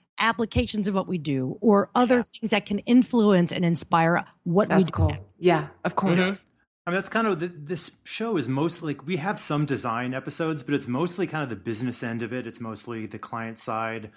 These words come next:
Speaker 4: how to
Speaker 1: Mm-hmm.
Speaker 4: kind of better, um, face our business people clients and how to really kind of get them on board with what we're doing. So it's perfect.
Speaker 3: Yeah, we don't re-,
Speaker 4: Um,
Speaker 3: I mean, it's too complicated to talk shop via audio anyhow.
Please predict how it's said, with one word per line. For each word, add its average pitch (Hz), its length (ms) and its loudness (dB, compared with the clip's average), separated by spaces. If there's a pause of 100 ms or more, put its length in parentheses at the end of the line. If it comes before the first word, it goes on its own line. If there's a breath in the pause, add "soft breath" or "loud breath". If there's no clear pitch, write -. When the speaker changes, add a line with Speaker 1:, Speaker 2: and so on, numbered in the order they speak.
(320 soft breath)
Speaker 4:
how 139 160 0
to 131 80 -2
Speaker 1:
Mm-hmm. 185 80 -2
Speaker 4:
kind 143 140 0
of 110 400 -8
better, 143 500 0 (380 soft breath)
um, 117 440 -6
face - 640 -4 (260)
our 131 100 -2
business 139 380 -2
people 127 260 -6
clients 104 560 -8
and 123 80 -8
how 113 120 -6
to 113 60 -8
really 110 200 -8
kind 117 200 -8
of 104 140 -8 (180)
get 117 200 -8
them 110 140 -6
on 98 120 -8
board 113 180 -8
with 107 120 -10
what 110 80 -12
we're 101 100 -12
doing. 101 280 -10
So 117 140 -10
it's 104 120 -14
perfect. 220 220 -4
Speaker 3:
Yeah, 262 260 2
we 233 120 2
don't 294 200 2
re-, 294 80 2
Speaker 4:
Um, - 80 0
Speaker 3:
I - 60 -2
mean, 269 120 2
it's - 120 -2
too - 180 0
complicated 262 580 -2
to 180 100 -14
talk 180 280 -10
shop 165 400 -2
via 185 180 2
audio 165 400 0
anyhow. 156 540 -4